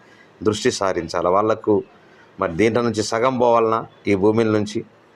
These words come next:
ఎవరైతే మీరు రై-, ఏదైతే భూమి ఉన్నటువంటి వాళ్లకు మీరు ఏదైతే రైతు బంధు, రైతు భరోసాను ఏదో తీస్తున్నారో,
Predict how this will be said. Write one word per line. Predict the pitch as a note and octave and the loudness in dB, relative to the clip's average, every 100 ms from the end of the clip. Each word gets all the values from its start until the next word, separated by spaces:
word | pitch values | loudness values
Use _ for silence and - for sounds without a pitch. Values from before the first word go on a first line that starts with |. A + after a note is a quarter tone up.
| - | -2
ఎవరైతే | F#3+ A#2+ B2+ C3 | 2 2 2 2
మీరు | B2+ B2 B2 A#2+ A2+ - - | 2 4 6 4 2 0 -2
రై-, | A2+ B2+ A#2 A2 - - - - | 0 2 2 2 -2 -14 -20 -2
ఏదైతే | G2+ B2 C3 B2 B2+ A2 | 2 2 2 2 2 2
భూమి | F#2+ C3+ C#3 | 2 2 2
ఉన్నటువంటి | C3+ B2 B2+ B2 | 0 -2 0 2
వాళ్లకు | B2 B2 A#2+ A#2+ | 2 2 0 0
మీరు | A#2 A2+ | 2 4
ఏదైతే | A2+ B2 B2 - A2+ | 4 4 2 2 2
రైతు | A2 A#2 | 2 2
బంధు, | A#2 A#2+ A#2 A#2+ | 0 2 4 4
రైతు | A2 A2+ A2 | 4 0 0
భరోసాను | A2+ A2+ G#2+ A2+ G#2+ | 2 2 2 0 2
ఏదో | G#2+ | 2
తీస్తున్నారో, | G#2 G2+ - A2+ G2 F#2 G#2 | 2 -2 -2 -2 0 0 -2